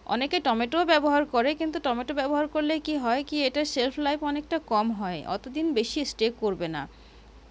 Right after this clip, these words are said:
এই কারণে আমি এখানে তেঁতুল দিচ্ছি। আর যদি আপনার কাছে তেঁতুল না থাকে, তাহলে আপনি লেবুর রস দিয়ে দিন, তাহলে অনেক দিন স্টে করবে।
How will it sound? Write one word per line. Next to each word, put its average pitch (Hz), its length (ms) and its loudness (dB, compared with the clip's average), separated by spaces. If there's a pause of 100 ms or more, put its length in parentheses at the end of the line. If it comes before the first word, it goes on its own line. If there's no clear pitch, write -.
(800)
এই 247 80 -2
কারণে 285 260 2
আমি 269 160 4
এখানে 285 260 0
তেঁতুল 277 360 0
দিচ্ছি। 285 420 0
আর 233 140 2
যদি 233 260 0
আপনার 285 240 -2
কাছে 311 200 -2
তেঁতুল 277 320 0
না 226 200 2
থাকে, 294 260 -6
তাহলে 269 260 -2
আপনি 294 180 -2
লেবুর 240 360 2
রস 208 220 2
দিয়ে 190 180 0
দিন, 185 160 -2
তাহলে 240 340 -2
অনেক 226 300 0
দিন 254 160 -4
স্টে 202 240 -4
করবে। 165 380 -4